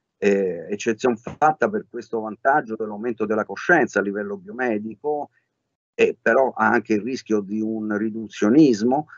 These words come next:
di una visione riduzionista, porta in sé degli svantaggi, non ultimi queste barriere dottrinarie che inducono visioni, strategie parziali e soprattutto non sempre funzionali al benessere del nostro paziente. L'interdisciplinarità supera questo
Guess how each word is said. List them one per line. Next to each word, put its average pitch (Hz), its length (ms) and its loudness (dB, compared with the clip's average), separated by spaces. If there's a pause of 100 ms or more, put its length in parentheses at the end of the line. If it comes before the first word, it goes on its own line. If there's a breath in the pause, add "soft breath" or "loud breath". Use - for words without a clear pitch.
di - 60 -14
una 92 100 -8
visione 117 400 4
riduzionista, 117 880 0
porta - 320 4
in 180 60 8
sé 113 260 2
degli 104 260 -6
svantaggi, 95 760 -4
non 147 140 -6
ultimi 104 460 -6
queste 104 340 -8
barriere 107 600 2 (280 soft breath)
dottrinarie 113 840 2
che 120 100 0
inducono 113 560 0
visioni, 110 440 2
strategie 107 920 -2 (340 soft breath)
parziali 107 640 0
e 104 60 -6
soprattutto 120 640 -4
non 123 140 -10
sempre 95 380 -4
funzionali 98 580 -6
al 90 100 -8
benessere 92 520 -4
del 90 120 -6
nostro 85 400 -14
paziente. - 440 -20 (760)
L'interdisciplinarità 160 1080 4
supera 107 640 -2
questo 101 600 -2